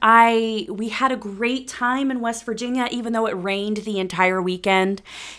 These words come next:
even though, you know, we were drinking, I, we were drinking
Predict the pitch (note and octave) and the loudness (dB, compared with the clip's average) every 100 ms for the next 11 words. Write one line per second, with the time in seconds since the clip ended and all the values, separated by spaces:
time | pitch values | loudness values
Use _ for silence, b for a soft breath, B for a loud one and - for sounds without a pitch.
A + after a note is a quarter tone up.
0 | - A3 G#3+ G#3 G#3 G3+ G3+ G3+ G#3 G3+ | -4 2 4 4 6 8 6 4 0 2
1 | G3 G3 G3 G3 F#3+ F#3+ F#3+ G3 F#3 F3 | 2 2 0 -2 -2 -4 -4 -4 -4 -8
2 | F3+ - G3 G#3 G#3 G#3+ G#3+ G#3 G3+ | -10 -10 -8 -6 -4 -4 -4 -4 -6